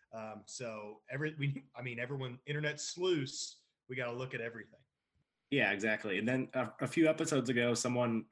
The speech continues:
Speaker 2: was describing him, and then it cut out, like, cut out. I think,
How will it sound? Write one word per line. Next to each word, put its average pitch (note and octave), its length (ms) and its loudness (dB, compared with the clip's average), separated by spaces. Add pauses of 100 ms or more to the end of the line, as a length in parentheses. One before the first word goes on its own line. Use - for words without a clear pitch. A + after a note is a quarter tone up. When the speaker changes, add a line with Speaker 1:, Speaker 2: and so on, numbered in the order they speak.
Speaker 2:
was A2+ 180 2
describing A2 520 0
him, G#2 200 -2
and G2+ 120 -4
then G2+ 320 -4
it G2+ 160 -4
cut A2 200 -2
out, G#2 140 0 (160)
like, G2 260 -6 (100)
cut A2 160 0
out. G#2 280 -2
I G2+ 60 -6
think, B2+ 240 -4